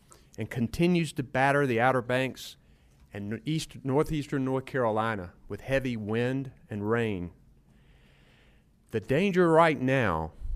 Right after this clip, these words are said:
is the rising storm surge of four to seven feet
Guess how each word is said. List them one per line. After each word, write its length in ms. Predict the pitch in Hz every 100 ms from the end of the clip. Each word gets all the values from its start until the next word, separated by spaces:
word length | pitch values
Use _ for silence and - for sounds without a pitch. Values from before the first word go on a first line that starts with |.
| - - -
is 200 | 104 101
the 160 | 107
rising 560 | 104 113 123 135 131 120
storm 480 | - - 131 123 113
surge 420 | - 87 85 85
of 140 | 95
four 480 | - - 139 139 151
to 100 | 135
seven 440 | - 131 120 120
feet 500 | 117 - 120 95 -